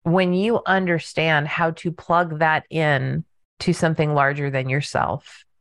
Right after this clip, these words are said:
there's joy. When you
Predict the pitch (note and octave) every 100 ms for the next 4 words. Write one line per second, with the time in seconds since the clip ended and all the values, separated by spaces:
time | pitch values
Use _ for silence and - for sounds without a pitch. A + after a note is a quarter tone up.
0 | _ - D3+ C3+ - C3+ - - F3+ _
1 | _ _ _ _ _ - D#3+ D#3+ D#3+ F3+
2 | G3+ A#3 B3 B3+